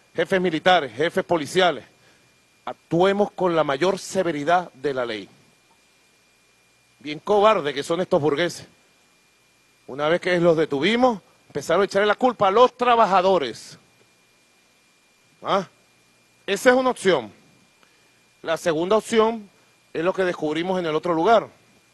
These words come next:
que estas empresas reciben productos que les distribuyen, unas empresas capitalistas, monopólicas, y no les han distribuido algunos productos desde hace un mes para acá, desde diciembre. Ah, rápidamente, pues.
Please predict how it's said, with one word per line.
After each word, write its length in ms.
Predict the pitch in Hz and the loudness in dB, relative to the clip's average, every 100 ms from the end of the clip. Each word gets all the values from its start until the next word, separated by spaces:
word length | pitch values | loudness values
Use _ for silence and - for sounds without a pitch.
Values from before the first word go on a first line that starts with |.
| _ _ _ _ _ _ _ _ _ _ _ _ | _ _ _ _ _ _ _ _ _ _ _ _
que 240 | 127 131 131 | -10 -8 -6
estas 240 | - 170 | -4 -2
empresas 640 | 196 - 214 196 202 196 151 _ _ _ | -2 -2 0 0 0 -4 -6 _ _ _
reciben 720 | 120 131 - 147 170 180 160 - _ _ _ _ - | -10 -8 -6 -4 -2 -2 -8 -16 _ _ _ _ -6
productos 640 | 156 170 196 - 196 180 _ _ _ _ - | -2 2 2 0 -4 -4 _ _ _ _ -16
que 120 | 135 | -12
les 120 | 131 | -10
distribuyen, 680 | 131 - 202 220 190 202 208 175 123 | -10 -6 0 2 2 0 -4 -14 -14
unas 200 | 131 156 | -10 -8
empresas 340 | - 135 - | -8 -12 -10
capitalistas, 680 | - 170 175 196 180 - 165 | -8 -6 -2 -2 -2 -4 -6
monopólicas, 720 | 175 202 202 208 190 220 202 _ _ _ _ _ - | -6 -2 0 2 0 -2 -4 _ _ _ _ _ -10
y 160 | 151 | -6
no 140 | 185 165 | -2 0
les 80 | 175 | 0
han 120 | 175 | 0
distribuido 540 | 175 165 143 147 165 | -4 -4 -4 0 0
algunos 320 | 156 165 165 | 0 0 -2
productos 460 | 143 139 165 - 147 | -2 -2 -2 -2 -4
desde 180 | 143 139 | -2 -2
hace 260 | 139 175 - | -2 -8 -4
un 240 | 170 151 | -4 -4
mes 180 | 156 156 | -6 -4
para 220 | - 127 | -2 -2
acá, 260 | 107 101 85 _ | -4 -8 -10 _
desde 260 | - 139 147 | -12 -6 -6
diciembre. 580 | 139 120 156 131 104 90 _ _ _ _ _ _ _ _ _ | -6 -6 -6 -6 -10 -18 _ _ _ _ _ _ _ _ _
Ah, 540 | 110 117 123 123 131 143 | -10 -6 -4 -2 -2 -2
rápidamente, 680 | 135 123 127 113 156 190 123 | -4 -4 -4 -6 -6 -8 -8
pues. 180 | 101 | -10